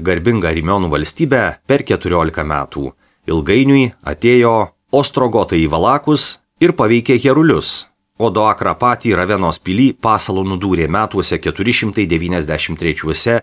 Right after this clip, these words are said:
kovo mėnesį trečioje dienoje. Heruliai likusieji vieni sugrįžo ink Daciją, kiti ink Iriją,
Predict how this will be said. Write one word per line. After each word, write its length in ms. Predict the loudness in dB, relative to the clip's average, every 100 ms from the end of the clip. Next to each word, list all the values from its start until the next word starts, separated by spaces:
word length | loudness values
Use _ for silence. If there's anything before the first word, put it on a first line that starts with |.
| _ _ -2
kovo 260 | 0 2 0
mėnesį 460 | 2 0 0 -2 -2
trečioje 460 | -2 0 0 0
dienoje. 400 | 0 -4 -4 -6 -10 _ _ _ _ _ _ -6
Heruliai 460 | -2 0 0 -2
likusieji 640 | -4 -4 -2 2 4 4 4
vieni 340 | 0 2 0
sugrįžo 600 | 0 -2 0 2 2 2
ink 220 | 2 2 0
Daciją, 640 | -2 -2 -2 0 0 -2 -6 _ _
kiti 340 | 0 2 4 2 2
ink 260 | 0 0 -4
Iriją, 600 | 0 2 2 2 0 -2